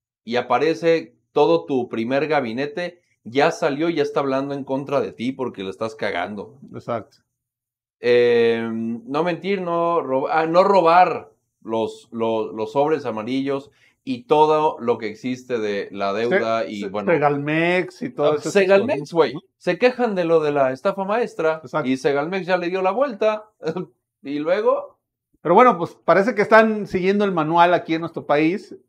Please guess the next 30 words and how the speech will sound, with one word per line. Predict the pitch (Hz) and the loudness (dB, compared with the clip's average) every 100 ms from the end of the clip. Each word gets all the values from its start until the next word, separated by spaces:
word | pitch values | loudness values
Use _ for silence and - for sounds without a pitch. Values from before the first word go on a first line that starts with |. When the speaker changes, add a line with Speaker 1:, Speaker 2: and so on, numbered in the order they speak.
| _ | _
Speaker 2:
y | 131 | -14
que | 113 120 | -6 -4
nosotros | 139 147 | -4 -6
estamos | - 175 - | 0 2 2
permitiendo | 165 135 131 143 170 220 185 180 | -4 -6 -8 -4 -4 -2 -4 -4
que | 139 | -6
López | 131 - 135 | -6 -8 -6
Obrador | 123 127 143 | -2 0 0
lo | 143 | -2
aplique. | 143 165 156 160 180 - - | 0 -2 0 -4 -4 -12 -18
Speaker 1:
Ujú. | 110 120 143 156 _ _ | -16 -16 -18 -20 _ _
Speaker 2:
Y | 151 127 | -10 -6
quien | 170 180 175 | 4 4 4
viene | 180 220 247 | 6 6 6
a | |
alertarnos | 233 196 170 202 190 170 185 175 | 4 6 4 8 6 6 0 -2
de | 170 | -4
esta | 190 - | -2 -4
fórmula | 185 170 156 147 | -4 -4 -4 -4
mágica, | 175 190 175 190 214 240 - _ _ _ _ | -6 -8 -6 -2 -2 -2 -16 _ _ _ _
nada | 151 170 175 | -4 -2 -2
más | 175 180 | -2 -2
y | 175 | -4
nada | 165 165 | -6 -6
menos, | 160 165 170 180 | -8 -10 -10 -8
es | 170 165 | -8 -8
un | 160 | -10
expresidente | 156 - 123 - 139 151 | -12 -10 -10 -8 -12 -10
de | 135 | -12
México | 147 165 - 269 - | -12 -14 -14 -14 -14